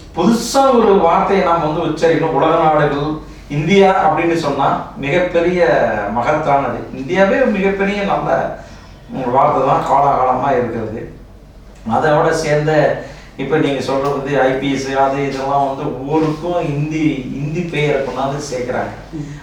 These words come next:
Speaker 1: அந்த, அந்த பெயர்ல சேர்க்கும் போது அவங்க உச்சரிப்பு,
Speaker 2: ம்.
Speaker 1: இன்னைக்கு நாம உச்சரிக்கிறோம் அப்படிங்கிறத தாண்டி
Speaker 2: ம்.
Speaker 1: உலகத்துல இருக்கிறவங்க உச்சரிக்கணும். அதே சமயத்துல இன்றைக்கு வழக்கறிஞரும் நடைமுறையில இருக்கிற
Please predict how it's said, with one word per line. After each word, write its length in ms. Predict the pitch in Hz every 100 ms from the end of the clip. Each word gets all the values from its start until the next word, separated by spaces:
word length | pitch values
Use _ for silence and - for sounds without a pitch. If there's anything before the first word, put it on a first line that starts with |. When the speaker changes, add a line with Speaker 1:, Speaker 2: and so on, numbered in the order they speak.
| -
Speaker 1:
அந்த, 500 | 135 139 135 131 120
அந்த 180 | - 131 135 -
பெயர்ல 640 | 151 175 170 131 120 -
சேர்க்கும் 360 | - 147 151 143
போது 140 | 151
அவங்க 220 | 139 147
உச்சரிப்பு, 640 | 123 - - 196 240 151 147 - -
Speaker 2:
ம். 200 | 247 -
Speaker 1:
இன்னைக்கு 280 | 139 147 135
நாம 480 | 123 127 160 175 165
உச்சரிக்கிறோம் 840 | 160 160 - - 170 151 147 156 - -
அப்படிங்கிறத 500 | 151 151 143 131 127
தாண்டி 360 | 127 156 147
Speaker 2:
ம். 480 | 110 - 160 147 -
Speaker 1:
உலகத்துல 380 | 165 170 175 170
இருக்கிறவங்க 500 | 160 151 156 165 147
உச்சரிக்கணும். 540 | - 160 147 135 131 - - -
அதே 240 | - 175 196
சமயத்துல 320 | 185 175 180
இன்றைக்கு 680 | 156 156 165 151 151 139 139
வழக்கறிஞரும் 760 | 147 - 170 175 170 156 170 -
நடைமுறையில 560 | - 165 165 170 156 147
இருக்கிற 280 | 147 147